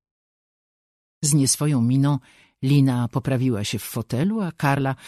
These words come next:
przewróciła oczami, jakby chciała powiedzieć: „Och, na litość boską”.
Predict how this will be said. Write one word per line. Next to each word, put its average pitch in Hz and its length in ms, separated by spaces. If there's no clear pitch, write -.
przewróciła 135 600
oczami, 139 400
jakby 123 180
chciała 139 280
powiedzieć: 127 560
„Och, - 440
na - 60
litość - 520
boską”. 127 540